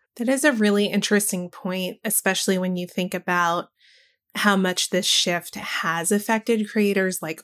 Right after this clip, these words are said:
authors. You know, let's think back to the nineties when we were all kids. People like movie stars were very much always in the limelight, but it was very common to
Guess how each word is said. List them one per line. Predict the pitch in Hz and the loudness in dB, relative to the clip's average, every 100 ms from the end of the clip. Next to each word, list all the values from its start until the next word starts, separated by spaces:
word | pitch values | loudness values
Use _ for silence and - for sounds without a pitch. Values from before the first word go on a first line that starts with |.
| _ | _
authors. | 190 202 208 185 170 165 175 - - - - - - _ _ | 2 2 2 -4 -2 -4 -4 -6 -6 -10 -20 -20 -20 _ _
You | 214 202 | 4 6
know, | 190 190 | 4 2
let's | 208 - | 0 2
think | 233 214 | 0 4
back | 190 185 | 0 0
to | - | -4
the | 185 | -4
nineties | 185 185 185 175 175 175 | -2 -2 -2 -4 -6 -6
when | 180 | -6
we | 180 175 | -6 -6
were | 208 | -4
all | 175 | -4
kids. | 175 - 302 240 196 180 - - - _ - | -4 2 4 4 2 -2 -4 -4 -8 _ -6
People | 254 254 233 208 | -4 0 2 2
like | 185 175 208 | 0 0 4
movie | 220 247 214 | 4 6 4
stars | 202 - 180 180 180 175 170 - | 2 2 2 4 2 0 -2 -2
were | 185 | 0
very | 175 180 190 | 0 0 0
much | 190 175 175 - - - | 0 -2 -2 -2 -2 0
always | 190 180 180 180 180 - | 0 2 0 0 -2 -2
in | 180 185 180 175 | -2 -2 -4 -6
the | 175 | -6
limelight, | 175 170 180 180 170 165 165 - - - - - _ | -4 -4 -4 -6 -6 -6 -6 -8 -18 -20 -20 -20 _
but | - 185 185 - | 2 2 2 0
it | 196 - | -2 2
was | 233 202 | 2 4
very | 196 226 294 | 2 2 2
common | 285 - 185 196 247 202 185 185 185 185 | 0 -4 2 4 6 4 2 -2 -4 -4
to | - - 185 180 180 175 175 | -2 0 0 0 -2 -4 -6